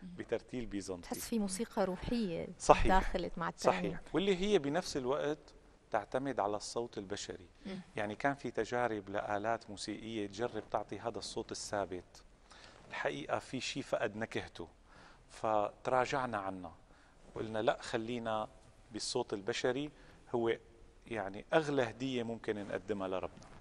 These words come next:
Speaker 1: نعم. آه، كمان حابين نسمع بهالصوت الجميل، آه، ترتيلة للعيد.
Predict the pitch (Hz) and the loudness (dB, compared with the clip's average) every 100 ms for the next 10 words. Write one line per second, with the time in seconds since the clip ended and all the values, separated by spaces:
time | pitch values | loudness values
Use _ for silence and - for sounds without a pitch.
0 | - - - - - - - - - - | -20 -20 -20 -20 -20 -20 -20 -20 -20 -20
1 | - - 208 180 - - - 214 202 - | -20 -8 -8 -8 -12 -20 -6 -2 -2 -2
2 | 226 262 247 220 202 202 185 185 190 185 | 0 0 0 0 -2 -4 -6 -4 -4 -4
3 | 185 170 156 160 156 170 156 165 - 160 | -4 -6 -6 -8 -8 -10 -10 -10 -10 -8
4 | 165 160 165 190 175 160 190 165 156 - | -8 -6 -6 -6 -4 -4 -6 -8 -10 -10
5 | 160 160 156 156 151 156 185 | -8 -6 -6 -6 -6 -4 -6